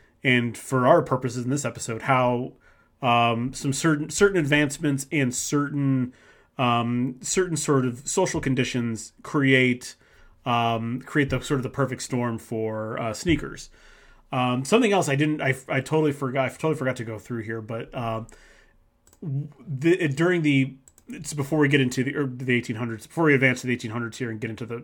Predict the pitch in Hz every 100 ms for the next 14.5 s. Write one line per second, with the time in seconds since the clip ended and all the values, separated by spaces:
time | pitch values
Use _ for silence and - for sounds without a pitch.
0 | - 120 - 165 156 139 131 123 127 113
1 | 110 - - _ 131 - 180 135 120 -
2 | - - _ _ 143 139 151 131 135 135
3 | - 123 123 120 127 123 110 127 - 113
4 | 113 123 156 160 143 135 113 - 135 110
5 | - _ _ 214 214 156 156 143 135 160
6 | 107 - - - _ - 135 127 127 _
7 | _ _ _ _ _ _ _ _ - -
8 | - - - 147 - 214 233 143 - 208
9 | 208 - 202 175 156 - 160 139 135 131
10 | 139 - - _ _ _ _ _ - 139
11 | 147 143 131 139 139 165 170 139 - -
12 | 156 175 170 - - - _ _ _ _
13 | 147 190 180 156 147 131 135 135 120 -
14 | 156 147 151 - -